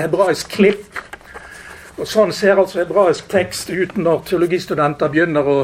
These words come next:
skal lære seg hebraisk. Det, det, eh, ser avskrekkende ut, selvfølgelig.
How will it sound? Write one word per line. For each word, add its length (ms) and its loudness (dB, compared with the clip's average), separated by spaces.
skal 220 -2
lære 180 0
seg 200 -4
hebraisk. 680 0
Det, 160 0
det, 160 4
eh, 640 -12
ser 260 0
avskrekkende 640 2
ut, 280 -6
selvfølgelig. 500 2